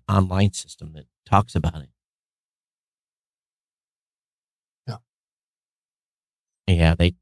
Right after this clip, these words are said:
Speaker 1: they don't, there's nothing in here about send an S R C stream. Oh, there, yeah, that's weird. Well, that's
Speaker 2: Yeah,
Speaker 1: good.
Speaker 2: I'm, I mean, I mean, you would think, I mean,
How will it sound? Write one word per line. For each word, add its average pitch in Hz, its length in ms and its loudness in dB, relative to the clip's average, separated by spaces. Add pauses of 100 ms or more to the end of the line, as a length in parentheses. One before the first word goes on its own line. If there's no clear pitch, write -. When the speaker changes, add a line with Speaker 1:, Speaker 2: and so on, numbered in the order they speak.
(220)
Speaker 1:
they 92 120 4
don't, 85 300 0 (360)
there's 85 220 2
nothing 87 420 2
in 92 180 2
here 82 260 -2
about 82 480 -2 (240)
send 110 240 4
an 95 120 4
S 98 180 4
R 90 140 4
C 92 280 0
stream. 87 560 2 (1200)
Oh, 87 100 4
there, 87 160 4 (260)
yeah, - 200 -12
that's 90 300 -14
weird. 57 260 -12 (2250)
Well, 175 220 6 (140)
that's 117 240 2
Speaker 2:
Yeah, 165 100 8
Speaker 1:
good. 156 240 4
Speaker 2:
I'm, 147 260 0 (800)
I 151 80 2
mean, 139 400 4 (360)
I 143 60 -6
mean, 117 160 0
you 156 140 4
would 113 200 4
think, 113 640 0 (360)
I 120 60 -10
mean, 104 460 -2